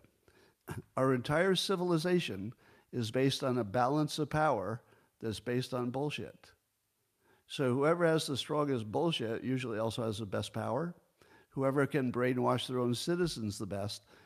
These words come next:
gets the most powerful economy, <laughs> if, you know, if it's also a free market. So we do not have a world that could survive the truth or anything close to it.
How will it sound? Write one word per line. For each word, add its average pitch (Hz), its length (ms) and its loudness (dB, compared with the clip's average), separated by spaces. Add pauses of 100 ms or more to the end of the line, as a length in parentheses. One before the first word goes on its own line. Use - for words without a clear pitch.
(200)
gets 123 220 -2
the 120 60 -8
most 117 240 -2
powerful 117 760 -2
economy, 127 540 -4 (400)
<laughs> - 400 -12
if, 113 320 -6
you 98 160 -6
know, 98 60 -6
if 95 120 -10
it's 104 140 -10
also 104 240 -6
a 92 60 -8
free 95 200 -10
market. 98 360 -8 (1800)
So 170 340 8
we 170 320 2
do 185 200 0
not 170 340 4
have 151 200 4
a 135 140 4
world 131 420 2
that 117 180 0
could 113 180 -2
survive 151 840 0
the 143 100 0
truth 135 680 -2 (500)
or 123 340 0
anything 151 460 2
close 131 380 -2
to - 80 -10
it. - 240 -16